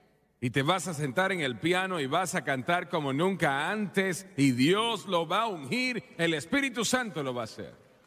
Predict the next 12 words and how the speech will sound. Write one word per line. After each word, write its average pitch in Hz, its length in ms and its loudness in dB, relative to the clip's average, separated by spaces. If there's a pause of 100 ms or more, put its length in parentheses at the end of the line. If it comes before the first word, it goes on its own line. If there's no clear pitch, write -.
(2000)
Yo 147 140 6
dije, 156 200 4
"Bueno, 170 280 2
yo 160 180 0
quisiera 170 400 2
tener 147 300 -2
la 143 100 2
fe 160 220 -2
que 143 160 -2
tú 143 160 -2
tienes". 127 420 0 (2750)
<laughs> 82 400 -2